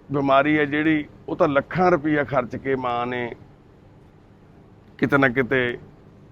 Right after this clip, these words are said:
ਬੜੇ ਆਪਰੇਸ਼ਨ ਕਰਾ ਕੇ, ਖਰਚਾ ਕਰਕੇ, ਜਿੰਨਾ ਹੋ ਸਕਦਾ ਸੀ ਠੀਕ ਕਰਾ ਲਿਆ ਜੱਗੂ। ਪਰ ਜਿਹੜੀ ਅੱਜ ਜੱਗੂ ਨੂੰ ਬਿਮਾਰੀ ਆ, ਉਹ ਲੱਖਾਂ ਖਰਚ ਕੇ, ਕਰੋੜਾਂ ਖਰਚ ਕੇ ਵੀ ਠੀਕ ਹੋਣ ਵਾਲੀ ਨਹੀਂ ਸੀਗੀ ਪਰਿਵਾਰ ਦੇ ਕੋਲੇ ਹੱਲ ਉਹਦਾ।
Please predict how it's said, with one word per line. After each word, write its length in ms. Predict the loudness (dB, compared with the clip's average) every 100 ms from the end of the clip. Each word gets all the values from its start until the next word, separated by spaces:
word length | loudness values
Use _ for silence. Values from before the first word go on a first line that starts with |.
| -4
ਬੜੇ 220 | -2 -2
ਆਪਰੇਸ਼ਨ 460 | -4 -8 -8 -8
ਕਰਾ 280 | -6 -2 -2
ਕੇ, 220 | -2 -6 -8
ਖਰਚਾ 380 | -8 -6 -6 -6
ਕਰਕੇ, 520 | -4 -6 -6 -8 -8 -12 -20 -20 -10
ਜਿੰਨਾ 360 | -2 0 2 2
ਹੋ 140 | 0
ਸਕਦਾ 360 | -2 -2 0 -2
ਸੀ 120 | -4
ਠੀਕ 240 | -6 -6 -2
ਕਰਾ 200 | 0 0
ਲਿਆ 160 | 0
ਜੱਗੂ। 360 | -4 -8 -10 -16 -18 -20 -20 -20 -20 0
ਪਰ 120 | 2
ਜਿਹੜੀ 300 | 6 8 6 8 8
ਅੱਜ 120 | 8
ਜੱਗੂ 300 | 2 2 2
ਨੂੰ 120 | 0
ਬਿਮਾਰੀ 400 | 0 0 0 2
ਆ, 180 | 0 0 -4 -20 -4
ਉਹ 100 | 0
ਲੱਖਾਂ 340 | 0 0 -2 -2
ਖਰਚ 300 | -2 -2 -4
ਕੇ, 140 | -6
ਕਰੋੜਾਂ 360 | -6 -4 -4 -4
ਖਰਚ 280 | -4 -6 -6
ਕੇ 160 | -8
ਵੀ 100 | -6
ਠੀਕ 240 | -6 -6 -6
ਹੋਣ 160 | -4
ਵਾਲੀ 260 | -2 -4 -6 -10 -20 -20 -20 -20 -20 -18 -6
ਨਹੀਂ 240 | 2 4
ਸੀਗੀ 260 | 4 0 -2
ਪਰਿਵਾਰ 420 | -2 0 2 0
ਦੇ 120 | -2 -10
ਕੋਲੇ 260 | -10 -12
ਹੱਲ 240 | -10 -8 -8
ਉਹਦਾ। 200 | -12